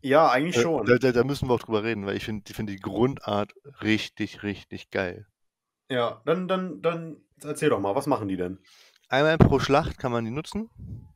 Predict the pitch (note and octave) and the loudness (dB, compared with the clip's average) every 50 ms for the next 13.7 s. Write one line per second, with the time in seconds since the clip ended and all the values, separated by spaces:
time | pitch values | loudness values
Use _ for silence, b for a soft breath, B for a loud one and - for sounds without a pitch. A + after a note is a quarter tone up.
0 | _ _ _ _ b b b b b b b b b b b - - C3 C3+ C3+ | _ _ _ _ b b b b b b b b b b b -2 -2 0 0 0
1 | C3+ C3+ C3+ C3+ - - C3+ - - A#2+ - - B2+ C#3+ E3+ F3 - - A#2+ A#2+ | -2 -4 -6 -8 -10 -10 -2 0 0 0 0 -2 -4 -4 -4 -4 -10 -10 -8 -6
2 | A#2+ A#2+ A2+ G#2 - A2+ A2+ A2 G#2 - A2+ B2+ A#2+ A#2+ G#2+ G#2 A2+ A#2+ B2+ B2+ | -4 -4 -4 -2 0 0 0 0 0 0 -2 -2 0 -2 -2 0 0 0 0 -2
3 | C3 - - C#3 C#3 C#3+ D3+ D#3 D3+ D#3 D3 C3 B2 B2+ B2 A#2+ B2+ B2+ - - | -4 -8 -6 -4 -2 -2 -2 -2 -4 -4 -4 -2 -4 -4 -2 0 0 -2 0 -2
4 | A#2 A#2+ - - A#2 A#2+ C3 D3+ D#3 C#3 C#3 C#3 C#3 C3 - B2+ A#2+ B2 A2 G#2 | -6 -6 -4 -2 2 2 4 4 4 4 4 2 -2 -4 -8 -10 -8 -8 -6 -4
5 | A2 A#2+ B2+ B2+ B2 A2+ G#2+ G2+ G2+ G2 G2+ G#2 G#2 G#2 - - G#2 G2 - - | -2 0 0 0 0 -2 -6 -8 -8 -6 -6 -4 -2 4 4 4 4 4 -4 -2
6 | G#2+ G#2 G2+ - - - G#2 G#2 G2+ F#2 F#2+ - F2+ F2 F2+ F2 E2+ - F#2 F2+ | -2 -2 -2 -2 -4 0 0 0 0 0 -4 -6 -8 -8 -8 -8 -8 -8 -6 -6
7 | F#2 G#2 B2+ D#3 _ _ _ _ B B B B B B B B B B B B | -4 -6 -8 -10 _ _ _ _ B B B B B B B B B B B B
8 | B - A#2+ A#2 B2 B2+ B2 A#2 A2+ - - G#2 G2 G2 G2 G#2 F3+ G#3+ _ - | B -6 0 0 0 2 2 0 0 0 -2 -4 -6 -4 -2 -2 -2 -2 _ -2
9 | G3+ E3+ A2 G#2+ A2 - - G2+ G2 A2 A#2 B2 A#2+ A2+ G2 - F#2+ F#2+ - - | -4 -2 -2 -2 -2 -4 -2 -2 -2 -2 -2 -4 -8 -10 -8 -6 -6 -6 -4 -6
10 | G#2+ G2+ - - - - F#3 C3+ - - - B B B B B B B B B | -4 -2 -2 -2 -2 0 -2 -2 -2 -2 0 B B B B B B B B B
11 | B _ - - - G2+ - - _ _ _ _ _ _ _ _ _ - - A#2+ | B _ -8 -2 -2 -2 -2 -4 _ _ _ _ _ _ _ _ _ -4 0 2
12 | A2 G#2+ G#2 G#2+ G#2+ G#2 G#2 G#2 G#2 G#2+ G#2+ A2 A2+ A2+ - - C3 G#2+ A#2+ A#2+ | 2 4 4 2 2 0 -2 -4 -4 -6 -6 -6 -8 -8 -4 -4 -2 0 0 -2
13 | - A2 A2+ A#2+ B2+ C3 - - - D#3 E3+ E3 - - | 0 0 0 0 0 -2 -4 0 0 0 0 0 -4 -10